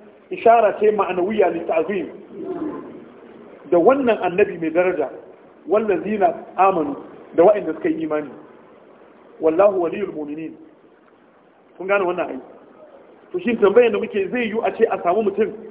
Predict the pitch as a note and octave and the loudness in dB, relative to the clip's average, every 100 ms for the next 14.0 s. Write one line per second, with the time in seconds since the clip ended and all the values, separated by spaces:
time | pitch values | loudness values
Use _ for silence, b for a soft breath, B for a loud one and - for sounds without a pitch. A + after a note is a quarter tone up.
0 | - - - - - - F3 F3 E3 C4 | -20 -20 -20 -20 -20 -8 -6 -2 2 2
1 | - G#3+ F#3 F#3 F3+ G#3+ F#3+ E3+ G#3+ - | 6 4 4 0 2 2 2 2 0 -2
2 | - - - - - G3+ G3+ F#3 - - | -10 -12 -18 -20 -20 -20 -20 -20 -20 -20
3 | - - G3+ G3+ - - - - - - | -20 -20 -20 -18 -20 -20 -20 -20 -20 -20
4 | - - - - - - - - - - | -20 -20 -20 -20 -20 -20 -20 -20 -20 -14
5 | - E3 G#3+ F#3+ G#3 A3+ G3 E3+ F#3 G3 | -10 -4 2 6 8 6 4 6 4 2
6 | E3 F3+ F3 G#3+ F3 C#3+ C#3 B2 - - | 2 0 0 0 0 0 -2 -4 -10 -18
7 | - - - - - - - - - - | -20 -20 -20 -20 -20 -20 -20 -20 -20 -20
8 | - - F3 F#3 B3+ C4+ A#3 G#3 F3+ D#3+ | -20 -2 0 2 2 2 2 2 2 0
9 | G#3+ E3+ D3+ - - - - - - - | 4 4 4 0 -12 -18 -20 -20 -20 -20
10 | - - F3+ F#3+ A#3 B3+ A3+ F3 F#3 E3 | -20 -4 0 2 4 4 2 2 2 2
11 | - - - - - - - - _ G#3+ | -2 -10 -20 -20 -20 -20 -20 -20 _ -4
12 | A#3 G#3 F#3 G#3+ G3 F3 A#3 G3 F#3 A#3 | 0 0 0 0 2 2 2 4 4 4
13 | G3+ G#3+ G3+ G3 F#3 E3 D3+ D#3+ E3 | 4 2 0 -2 -2 -2 -6 -4 -6